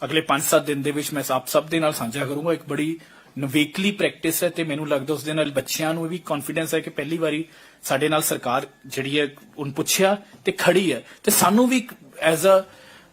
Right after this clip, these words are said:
as a minister ਸਾਨੂੰ ਵੀ ਪਤਾ ਲੱਗ ਰਿਹਾ ਕਿ ਬੱਚਿਆਂ ਦਾ ਇੰਟਰਸਟ ਕੀ ਹੈ। ਅਸੀਂ ਉੱਦਾਂ ਦੇ ਕੋਰਸਿਸ ਵਧਾ ਦਈਏ, ਅਸੀਂ ਉੱਦਾਂ ਦੇ ਜਿਹੜੇ ਇਨਟੇਕਸ ਹੈ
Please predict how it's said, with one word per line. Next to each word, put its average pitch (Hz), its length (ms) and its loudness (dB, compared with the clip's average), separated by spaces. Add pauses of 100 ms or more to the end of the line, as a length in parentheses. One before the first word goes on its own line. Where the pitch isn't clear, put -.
(800)
as 156 120 4
a 185 80 4
minister 175 320 4
ਸਾਨੂੰ 190 280 2
ਵੀ 220 60 4
ਪਤਾ 196 180 4
ਲੱਗ 175 160 4
ਰਿਹਾ 180 120 2
ਕਿ 214 80 -2
ਬੱਚਿਆਂ 185 360 2
ਦਾ 208 80 4
ਇੰਟਰਸਟ 202 420 2
ਕੀ 131 200 -4
ਹੈ। 104 80 -12 (440)
ਅਸੀਂ 220 200 4
ਉੱਦਾਂ 208 240 6
ਦੇ 214 80 6
ਕੋਰਸਿਸ 190 420 4
ਵਧਾ 170 240 4
ਦਈਏ, 110 280 -8 (380)
ਅਸੀਂ 208 400 4 (140)
ਉੱਦਾਂ 185 260 2
ਦੇ 196 120 6
ਜਿਹੜੇ 196 440 6 (220)
ਇਨਟੇਕਸ 196 540 6
ਹੈ 131 260 2